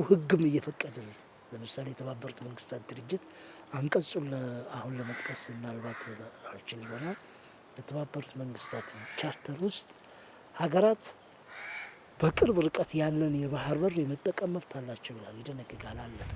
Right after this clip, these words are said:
ይሄንን እንኳን እንዳንጠቀም በድርድር ይሁን በምን ኢትዮጵያ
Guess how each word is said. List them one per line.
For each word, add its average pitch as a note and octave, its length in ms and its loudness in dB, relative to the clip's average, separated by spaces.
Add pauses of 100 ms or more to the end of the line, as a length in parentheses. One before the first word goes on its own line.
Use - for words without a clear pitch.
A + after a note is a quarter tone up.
(540)
ይሄንን F#3 440 12
እንኳን D#3 300 4
እንዳንጠቀም C#3+ 800 0 (1400)
በድርድር A#2+ 720 -6
ይሁን A2 280 -6
በምን D3 340 -2 (440)
ኢትዮጵያ D3+ 340 -4